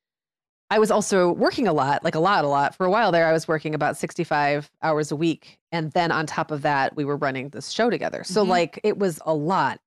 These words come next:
Speaker 1: And I started making convenience decisions, um, for things like grocery shopping and, like, just things to make my life easier because I literally didn't have any
Speaker 2: Mm-hmm.
Speaker 1: time. <laughs>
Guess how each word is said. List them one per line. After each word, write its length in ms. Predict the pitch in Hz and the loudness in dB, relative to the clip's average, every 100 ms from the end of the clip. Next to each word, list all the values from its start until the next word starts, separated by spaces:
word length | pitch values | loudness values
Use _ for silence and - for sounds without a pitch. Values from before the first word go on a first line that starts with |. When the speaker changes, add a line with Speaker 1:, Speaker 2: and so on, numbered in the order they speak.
| 180 | -4
Speaker 1:
And 500 | 180 165 165 160 - _ _ _ _ _ - | -2 -2 -2 -6 -12 _ _ _ _ _ -4
I 400 | 170 175 180 180 | 0 2 2 0
started 360 | 185 165 165 160 | 0 0 0 0
making 260 | 147 156 156 | -2 -4 -2
convenience 600 | 190 285 320 185 - - | 0 0 0 -2 -6 -14
decisions, 760 | - - 113 131 143 214 - - _ - | -10 -6 -6 -6 -8 -10 -12 -18 _ -6
um, 560 | 180 156 156 156 165 180 _ _ _ _ _ _ - | -2 -2 -2 -6 -10 -14 _ _ _ _ _ _ -4
for 120 | 185 | -4
things 300 | 196 185 - | -2 -4 0
like 160 | 185 | 0
grocery 280 | 247 294 208 | 0 -2 -2
shopping 480 | 170 156 139 135 135 | -2 -2 -2 -4 -6
and, 140 | 151 226 | -6 -2
like, 140 | 247 | -2
just 240 | 285 277 - | -2 -4 -2
things 240 | 262 262 | -2 0
to 80 | 247 | -2
make 200 | 202 190 | -2 -2
my 80 | 170 | 0
life 260 | 165 175 | 0 0
easier 360 | - 180 180 214 | -2 -2 0 -2
because 180 | 202 160 | -2 -2
I 80 | 160 | -2
literally 380 | 156 156 156 | 0 0 -2
didn't 200 | 156 156 | -2 -4
have 160 | 160 143 | -6 -6
any 180 | - 147 | -4 -6
Speaker 2:
Mm-hmm. 100 | 170 | -2
Speaker 1:
time. 300 | 202 147 160 | -2 -2 -4
<laughs> 60 | - | -10